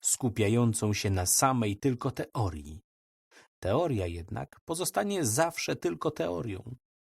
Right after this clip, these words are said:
Dobrze jest wiedzieć, ale sama wiedza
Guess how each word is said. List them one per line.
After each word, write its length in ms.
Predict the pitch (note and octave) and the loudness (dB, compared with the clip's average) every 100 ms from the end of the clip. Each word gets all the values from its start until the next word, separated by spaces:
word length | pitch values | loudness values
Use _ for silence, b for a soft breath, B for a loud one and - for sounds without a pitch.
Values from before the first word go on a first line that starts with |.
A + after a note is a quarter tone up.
| _ - | _ 0
Dobrze 280 | G#3 C3+ | 4 8
jest 280 | B2 A2 E2+ | 8 6 2
wiedzieć, 560 | E2+ A2+ F#2+ F#2+ B2+ - B B | 4 4 4 0 -4 -10 B B
ale 260 | - G2+ F#2 | 0 2 4
sama 500 | - - F3+ E3+ A2 | 4 2 2 4 4
wiedza 600 | F#2 G#2+ F#2 F#2 F#2+ | 4 4 4 2 0